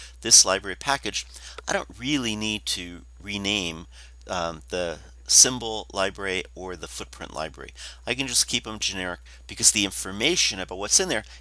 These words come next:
is tied into the library package. And it will always, as long as I keep them together, always know where they are.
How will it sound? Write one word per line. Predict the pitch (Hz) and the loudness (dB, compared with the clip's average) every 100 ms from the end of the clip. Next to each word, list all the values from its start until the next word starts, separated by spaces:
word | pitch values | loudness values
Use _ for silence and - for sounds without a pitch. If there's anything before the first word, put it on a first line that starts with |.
| - | -2
is | - - | 6 6
tied | - 113 117 120 - | 6 -2 2 2 0
into | 101 110 - 92 90 - - - | -8 -8 -8 -8 -10 -14 -18 -10
the | 90 | -6
library | 85 87 85 82 80 | -2 -2 -2 -12 -10
package. | - - 78 80 - - - - - | -2 2 2 0 -10 -10 -12 -16 -10
And | 98 | -4
it | 104 | -4
will | 90 - | -4 -8
always, | - 123 123 113 113 - | -6 -4 -2 2 6 6
as | 92 | 2
long | 98 113 | -4 -2
as | 123 | -2
I | |
keep | 117 123 | -2 -8
them | 120 | -8
together, | 117 98 90 | -6 -4 -4
always | - 90 90 - | -8 -8 -4 -4
know | 80 | -4
where | 82 | -6
they | 85 | -6
are. | 110 90 | -4 -8